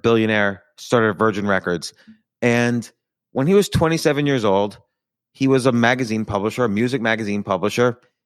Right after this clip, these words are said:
I don't know even if he, if he, even if he had a record label yet.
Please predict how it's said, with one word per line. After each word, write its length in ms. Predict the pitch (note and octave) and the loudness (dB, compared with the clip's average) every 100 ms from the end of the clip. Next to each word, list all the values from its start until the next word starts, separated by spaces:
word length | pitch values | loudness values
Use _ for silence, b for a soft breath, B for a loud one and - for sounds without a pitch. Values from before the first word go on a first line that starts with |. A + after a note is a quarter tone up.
| _ | _
I 80 | - | -2
don't 140 | F#3+ F#3+ | 0 2
know 180 | E3 | 2
even 220 | D#3+ C#3 B2+ | 2 0 -4
if 80 | |
he, 60 | A#2 | -6
if 140 | - | -6
he, 60 | A#2+ | -8
even 280 | - C3 C3 | -6 -4 -2
if 40 | |
he 80 | A#2+ | 0
had 120 | A#2+ | 2
a 40 | A#2 | 2
record 460 | A2+ B2 G#2+ F#2 - | 2 0 -2 -4 -8
label 460 | F#2 G2+ F#2+ G2 G2+ | -4 -2 0 0 0
yet. 300 | G2 F#2+ | 0 -2